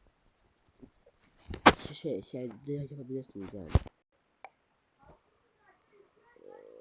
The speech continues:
Ee, hilesiz yükleyebilirsiniz. Hileli yükleyebilirsiniz.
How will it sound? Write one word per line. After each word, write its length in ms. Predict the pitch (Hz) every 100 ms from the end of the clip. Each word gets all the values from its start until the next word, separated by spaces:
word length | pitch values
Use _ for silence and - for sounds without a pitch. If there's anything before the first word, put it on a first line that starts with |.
| - -
Ee, 40 | 147
hilesiz 600 | 139 127 117 - - 143 - 113
yükleyebilirsiniz. 960 | - - 92 110 98 107 - - 139 - - - -
Hileli 440 | 123 110 117 131 143 -
yükleyebilirsiniz. 1120 | 135 131 - 95 98 101 92 - - 143